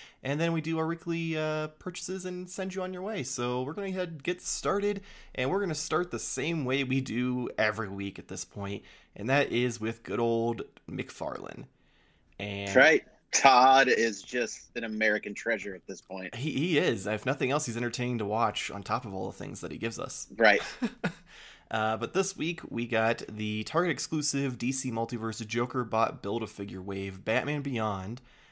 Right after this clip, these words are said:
Speaker 1: that went up for pre-order on Target dot com for twenty-four ninety-nine,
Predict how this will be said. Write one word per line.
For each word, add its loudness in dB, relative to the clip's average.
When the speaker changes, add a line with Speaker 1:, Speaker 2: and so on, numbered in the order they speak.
Speaker 1:
that -2
went -4
up -2
for -6
pre-order 0
on -4
Target -2
dot -2
com -2
for -10
twenty-four -6
ninety-nine, -4